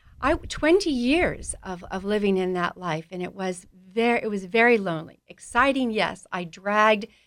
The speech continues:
as many people around with me as possible.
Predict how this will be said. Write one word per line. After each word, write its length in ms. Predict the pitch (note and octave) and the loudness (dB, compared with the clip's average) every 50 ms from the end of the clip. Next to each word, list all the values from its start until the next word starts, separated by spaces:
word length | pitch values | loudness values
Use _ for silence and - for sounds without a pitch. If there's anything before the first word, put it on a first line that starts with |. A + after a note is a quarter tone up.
| _ _ _ - | _ _ _ -18
as 120 | F3 D3+ | -8 -2
many 240 | G3 A3 D4 E4+ E4+ | 2 2 4 4 2
people 600 | D#4 - D4+ D4 C#4+ D4 C4+ B3+ B3 A#3+ A#3 A#3 _ _ _ _ _ _ _ | 0 0 -4 -4 0 0 2 2 4 2 2 0 _ _ _ _ _ _ _
around 300 | - G3 G3+ A3+ A#3+ B3+ | -6 2 4 4 4 4
with 180 | B3 A#3+ A#3+ - | 4 0 -2 0
me 100 | B3+ A#3 | 0 0
as 140 | A#3 A3 - | 0 0 0
possible. 640 | - A#3+ B3+ C4+ C4 D4 A3 C4+ F4+ - A4+ F4+ | 2 2 2 2 2 0 0 2 4 6 6 4